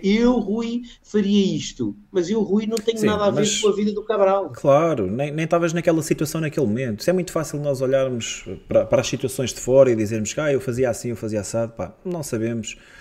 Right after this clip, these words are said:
Speaker 2: Ah, mas só para terminar, e até porque este tema já vai, já se vai alargar há muito, ahm, eu não conheço o contexto todo desta, desta situação do Cabral.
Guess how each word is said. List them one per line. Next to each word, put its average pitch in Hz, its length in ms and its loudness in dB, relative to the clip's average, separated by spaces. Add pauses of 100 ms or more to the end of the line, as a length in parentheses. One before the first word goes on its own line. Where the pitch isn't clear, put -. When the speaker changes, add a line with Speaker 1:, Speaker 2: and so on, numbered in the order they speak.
(260)
Speaker 2:
Ah, 107 360 0
mas 135 160 0
só 180 80 10
para 147 120 0
terminar, 123 480 -2
e 120 80 2
até 113 160 -2
porque 104 300 -10
este - 140 -10
tema 107 180 -6
já 95 140 -8
vai, 90 360 -8
já 95 200 -10
se - 100 -12
vai 110 80 -4
alargar 95 400 -2
há 92 60 -4
muito, 98 360 -8 (400)
ahm, 107 640 0 (1700)
eu 160 120 4
não 175 100 0
conheço 147 340 -8
o - 20 -10
contexto 120 400 -10
todo 107 200 -8
desta, 98 380 -10
desta 104 240 -8
situação 104 340 -12
do 98 80 -10
Cabral. 87 520 -10